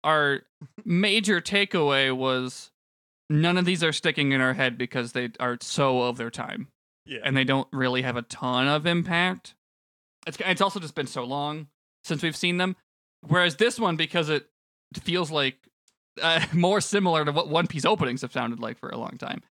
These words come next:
Speaker 1: It's like, okay, yeah, no, this is good.
Speaker 2: It's got really nice art.
Speaker 1: And it looks very pretty. Yeah,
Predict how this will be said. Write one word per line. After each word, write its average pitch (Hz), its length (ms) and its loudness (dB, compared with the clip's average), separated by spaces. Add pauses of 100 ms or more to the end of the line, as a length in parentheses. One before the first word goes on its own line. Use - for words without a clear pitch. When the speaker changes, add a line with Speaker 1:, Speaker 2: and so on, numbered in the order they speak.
(260)
Speaker 1:
It's 143 100 -8
like, 139 300 0 (380)
okay, 220 260 2
yeah, 220 160 2
no, 151 180 -2
this 131 180 -6
is 131 100 -8
good. - 240 -4
Speaker 2:
It's - 100 -18
got 151 160 -6
really 147 240 -8
nice 139 320 -4
art. 143 220 -2 (220)
Speaker 1:
And 165 100 0
it 175 40 2
looks 190 220 0
very 190 220 -2
pretty. 170 380 -2 (440)
Yeah, 135 220 -8